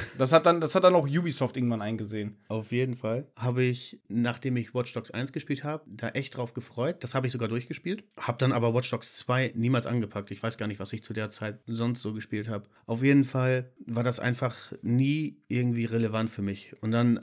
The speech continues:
Speaker 2: als ich jetzt meine P S fünf hatte, hab ich so einfach über,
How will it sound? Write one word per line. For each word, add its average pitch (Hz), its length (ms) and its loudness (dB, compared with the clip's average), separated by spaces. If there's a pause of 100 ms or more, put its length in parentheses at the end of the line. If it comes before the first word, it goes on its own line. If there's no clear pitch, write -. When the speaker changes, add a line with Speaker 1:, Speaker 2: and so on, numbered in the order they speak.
Speaker 2:
als 117 180 -2
ich 123 160 -4
jetzt - 500 -6
meine 104 220 -4
P 104 160 -6
S 101 120 -4
fünf 139 300 -4
hatte, 170 380 -4
hab 117 140 0
ich 127 160 0
so 127 440 0
einfach 120 360 -4
über, 117 360 -2